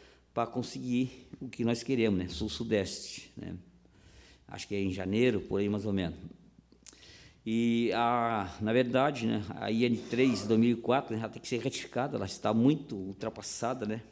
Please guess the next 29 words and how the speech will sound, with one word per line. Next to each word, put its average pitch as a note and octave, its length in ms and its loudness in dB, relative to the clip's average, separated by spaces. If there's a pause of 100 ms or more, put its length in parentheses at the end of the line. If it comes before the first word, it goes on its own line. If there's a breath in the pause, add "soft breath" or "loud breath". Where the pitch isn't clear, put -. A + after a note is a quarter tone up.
(1120 soft breath)
E G#2+ 60 -2
por C3 180 4
esse D3 180 2
motivo C#3 300 4
ela C3 140 6
está B2+ 180 0
ultrapassada, C#3+ 800 0 (200)
tudo D3 200 8
evoluiu, D3 760 6 (880 soft breath)
e C3+ 140 2
te, C#3 160 2
e D3 240 4
foi D#3+ 240 4
gerado E3 380 4
um C3+ 220 8
I C3 160 6
N A2+ 380 4
dez, C3 460 6
se - 160 -2
não A#2 80 2
me A2+ 100 2
engano, C3+ 420 4
que C#3+ 800 -2 (520)
o C3+ 40 2
entendimento C#3+ 840 6
de G#2 140 -4
ibama B2 340 4
e A2 240 0
patran, B2+ 640 0